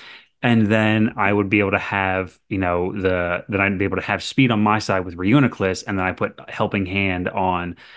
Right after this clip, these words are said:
Abomasnow to be able to just, like, basically blast through things. And then it was like, if I could tell that I was leading into the, the, the, the dragon, you know, um, one, I, going into it, I was like, "Oh, I'll just do, like, Blizzard spam." So I had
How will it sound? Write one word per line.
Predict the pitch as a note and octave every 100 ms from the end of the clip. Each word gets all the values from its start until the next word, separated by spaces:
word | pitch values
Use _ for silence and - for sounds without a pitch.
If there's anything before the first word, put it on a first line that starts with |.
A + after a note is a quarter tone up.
| - -
Abomasnow | G2+ B2+ A2+ - F#2+ F2+
to | F2+
be | F#2
able | F2+ F2+
to | - F#2
just, | F2+
like, | F#2 E2+
basically | F2+ - F2
blast | F2 F2 F#2 -
through | C3+
things. | C3+ E3 F3 - _ - - - _ -
And | A#2 A2+
then |
it | A2
was | G2
like, | F#2+ G2
if | G#2+
I | G2
could | F#2 F2
tell | G#2 F#2+ F#2+
that | F#2
I |
was | F#2 G#2
leading | F#2 F#2
into | F2+ - G2+
the, | G2 G#2+ A2
the, | G#2+ A2
the, | A2+ A2+
the | A#2
dragon, | A#2 D#3+ F3 A#2+ G#2+ G2 G2+ - _
you | -
know, | F#2+ F2 F2 G2
um, | F2+ E2+ E2 E2+ - _ _ _ _ _ _ _
one, | B2 G#2 G#2 F#2+ A2
I, | G2+ F#2 - - D3 A#2+
going | G2 G2+ G#2+
into | F#3+ B2+ A2
it, |
I | G#2+
was | G#2
like, | A2+ -
"Oh, | C#3+
I'll | A2
just | A2+ -
do, | -
like, | G#2+ G#2 G2
Blizzard | C#3+ A2+ G2
spam." | - F#2 F2 F2
So | G2+
I | F#2+
had | F#2 F#2+